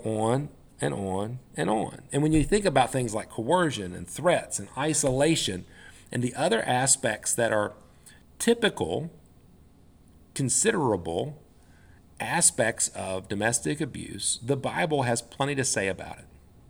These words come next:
So I guess for me, gang, I just thought it would be helpful. I know some of you were really concerned. You know, Chris, can you use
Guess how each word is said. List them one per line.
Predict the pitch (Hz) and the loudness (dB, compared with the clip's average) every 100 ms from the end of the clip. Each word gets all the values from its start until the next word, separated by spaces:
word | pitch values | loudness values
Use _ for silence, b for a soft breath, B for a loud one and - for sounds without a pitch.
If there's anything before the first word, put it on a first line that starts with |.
| - - - - - - B B B B B | -20 -20 -20 -20 -20 -20 B B B B B
So | - | 2
I | 202 | 4
guess | 214 208 | 4 2
for | - | 2
me, | 135 135 | 4 4
gang, | 131 131 131 131 | 4 4 2 2
I | 120 | 0
just | 160 - - - - - - - | 4 4 4 -2 -18 -20 -16 2
thought | 147 175 | 4 6
it | |
would | 160 | 4
be | 147 | 4
helpful. | 120 117 113 | 4 4 2
I | 110 | 2
know | 113 | 2
some | 110 135 | 2 2
of | 151 | 0
you | 127 | -2
were | 101 | 0
really | 101 107 131 | 0 2 0
concerned. | 131 131 127 - 82 92 131 B B B B B B B - - | 0 2 2 2 -2 -6 -8 B B B B B B B -20 -10
You | - 110 | 0 0
know, | 104 | 0
Chris, | - 143 151 - | 0 4 6 6
can | - 117 135 147 | 4 2 2 2
you | 113 123 131 139 - - - - - | 2 2 2 0 -6 -20 -20 -20 -14
use | 104 120 165 110 113 127 - - | -4 2 4 6 4 4 4 4